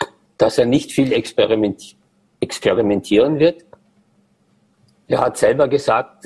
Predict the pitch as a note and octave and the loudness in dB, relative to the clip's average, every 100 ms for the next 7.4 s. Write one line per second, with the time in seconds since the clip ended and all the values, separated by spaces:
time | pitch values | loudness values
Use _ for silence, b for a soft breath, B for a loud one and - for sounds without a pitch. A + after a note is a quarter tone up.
0 | - - - C#3 B2+ C3+ B2+ A#2 C3 A2+ | -20 -10 0 0 2 -2 -2 -2 0 0
1 | C#3 C3 C3 B2+ C#3+ - A2+ - - A#2 | 2 0 -2 -2 -2 0 0 -2 -4 -4
2 | A#2 B2 F2 A#2 C#3 - B2 C#3+ - - | -2 0 0 -2 -8 0 0 0 -4 -20
3 | _ _ - - C#3+ C3+ - B2+ A2+ B2+ | _ _ -14 -2 2 2 0 -2 2 0
4 | - - A2 - - - G#2 G#2+ G#2 F#2+ | 0 -2 -2 -4 -18 -4 -2 0 -2 -2
5 | G2 A#2 C3 - _ C3+ B2 A2 B2 A#2+ | -2 0 -4 -6 _ -6 -4 -2 -2 -2
6 | - A2+ A#2 A#2 A2 G#2 G#2+ G#2 G2+ G2+ | -2 0 0 0 -2 -2 -2 2 0 2
7 | G2 A#2 A#2+ - | 0 0 -2 -2